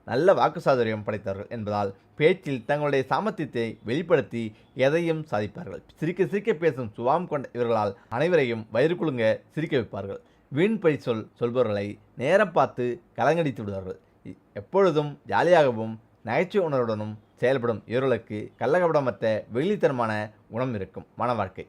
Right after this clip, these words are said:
சாதாரண குடும்பத்தில் பிறந்தவர்களாக இருந்தாலும் குடும்பத்தின் மீது அதிக பாசம் வைத்து ஒற்றுமையுடன் செயல்படுவார்கள். மன வாழ்க்கையை பொறுத்தவரை இவர்கள் எப்படி நினைக்கிறார்களோ அப்படியே நடக்கும். காதல் திருமணம் செய்து கொள்ளும் வாய்ப்புகள்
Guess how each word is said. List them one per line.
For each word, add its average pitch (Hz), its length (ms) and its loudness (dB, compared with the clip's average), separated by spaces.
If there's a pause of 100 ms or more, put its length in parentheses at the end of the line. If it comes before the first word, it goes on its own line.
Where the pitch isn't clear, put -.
சாதாரண 170 420 6
குடும்பத்தில் 165 360 -2
பிறந்தவர்களாக 120 520 0
இருந்தாலும் 107 500 0 (280)
குடும்பத்தின் 180 460 -2
மீது 113 420 -4
அதிக 190 320 0
பாசம் 156 320 -2
வைத்து 110 420 -4
ஒற்றுமையுடன் 127 600 -2
செயல்படுவார்கள். 95 500 -6 (280)
மன 120 240 -2
வாழ்க்கையை 170 400 2
பொறுத்தவரை 113 680 0
இவர்கள் 120 460 0
எப்படி 127 360 -4
நினைக்கிறார்களோ 127 640 2
அப்படியே 185 380 0
நடக்கும். 107 380 -2 (280)
காதல் 135 320 2
திருமணம் 143 280 0
செய்து 135 200 -4
கொள்ளும் 120 320 -2
வாய்ப்புகள் 120 520 0